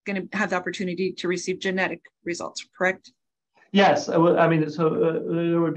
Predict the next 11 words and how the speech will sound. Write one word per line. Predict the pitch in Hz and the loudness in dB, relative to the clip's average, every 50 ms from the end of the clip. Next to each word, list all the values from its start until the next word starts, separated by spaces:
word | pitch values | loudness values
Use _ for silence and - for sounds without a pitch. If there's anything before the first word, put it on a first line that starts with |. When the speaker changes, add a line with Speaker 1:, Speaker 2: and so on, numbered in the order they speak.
| 165 | 0
Speaker 2:
be | 160 | 0
results | 156 156 147 156 160 170 170 - 165 | 0 0 0 0 0 -2 -2 -4 -4
about | 147 156 156 151 147 147 | -2 0 0 2 2 0
your | 156 160 151 | -2 -2 -4
genetics | 147 - 151 147 151 156 156 156 151 - - | -4 -4 -4 -4 -2 -2 -2 -4 -6 -6 -8
in | 151 147 131 123 | -10 -8 -6 -4
general, | 147 147 160 170 175 185 | -2 -2 0 0 0 0
anything | 160 143 143 147 - 156 143 139 | 0 -2 -4 -4 -6 -6 -8 -8
that | 151 - | -8 -10
we | 139 135 131 | -10 -10 -6
found | - 147 143 139 135 135 123 - | -2 -2 0 0 -2 -4 -6 -10